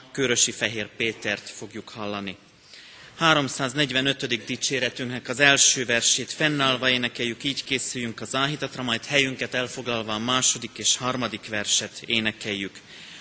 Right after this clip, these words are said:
Háromszáznegyvenötödik dicséretünk első verse így kezdődik: Ím nagy Isten, most előtted szívem kitárom.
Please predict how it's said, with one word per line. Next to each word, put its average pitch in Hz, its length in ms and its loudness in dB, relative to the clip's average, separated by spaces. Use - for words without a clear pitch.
Háromszáznegyvenötödik 127 1160 2
dicséretünk 113 600 -4
első 131 420 4
verse 113 320 0
így 139 260 -4
kezdődik: 120 540 -2
Ím 165 220 4
nagy 143 180 4
Isten, 123 340 4
most 131 300 0
előtted 117 600 -2
szívem 110 640 -2
kitárom. 92 600 -8